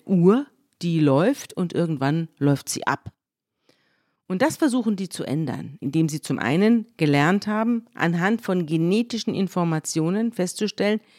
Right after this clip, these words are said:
wie alt ein Mensch wirklich ist und wie weit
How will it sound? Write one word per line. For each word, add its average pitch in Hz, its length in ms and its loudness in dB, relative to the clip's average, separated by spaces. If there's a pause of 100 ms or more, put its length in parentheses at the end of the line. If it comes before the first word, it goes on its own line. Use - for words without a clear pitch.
(140)
wie 165 140 -8
alt 190 280 -2
ein 156 200 0
Mensch 170 320 0
wirklich 214 360 -2
ist - 420 -8 (560)
und 294 340 2
wie 175 140 -6
weit 185 460 -4